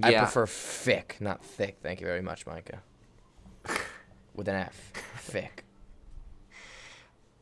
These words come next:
Speaker 2: Leba Woodrow,
Speaker 1: Crickets.
Speaker 2: Gage, you ask, you, Gage, you answer this. Leba Woodrow asks,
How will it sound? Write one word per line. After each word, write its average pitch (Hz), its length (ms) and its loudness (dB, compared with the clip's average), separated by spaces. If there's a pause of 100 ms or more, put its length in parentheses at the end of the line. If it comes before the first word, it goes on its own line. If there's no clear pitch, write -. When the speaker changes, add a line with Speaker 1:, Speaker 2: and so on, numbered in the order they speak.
Speaker 2:
Leba 135 440 12
Woodrow, 110 540 8
Speaker 1:
Crickets. 95 300 -2
Speaker 2:
Gage, 107 220 6
you 110 80 8
ask, 92 300 4
you, 120 320 6
Gage, 110 260 6
you 110 100 8
answer 98 220 0
this. 73 280 -6 (200)
Leba 131 400 12
Woodrow 123 440 10
asks, 107 460 4